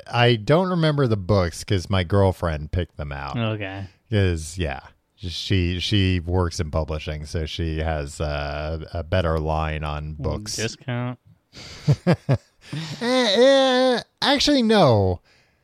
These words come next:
Speaker 1: I don't think there was a discount on the books 'cause I don't know if they were all from the publisher that she works for.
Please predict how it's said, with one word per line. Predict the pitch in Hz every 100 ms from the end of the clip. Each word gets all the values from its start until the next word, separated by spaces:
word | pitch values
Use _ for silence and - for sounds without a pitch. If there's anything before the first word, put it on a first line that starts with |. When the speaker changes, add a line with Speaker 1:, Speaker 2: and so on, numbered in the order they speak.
| _ _ -
Speaker 1:
I | 156
don't | 247 226
think | 214
there | 190
was | 151 135 107
a |
discount | 92 92 - 98 87
on |
the | 85
books | 76 80 76 -
'cause | 123 113
I |
don't | 170 165
know | 139
if | 113
they | 113
were | 101 98
all | 92 90
from | 95 82
the | 82
publisher | - 73 78 - 78
that | 71 76
she | -
works | 76 73 78
for. | - 92 95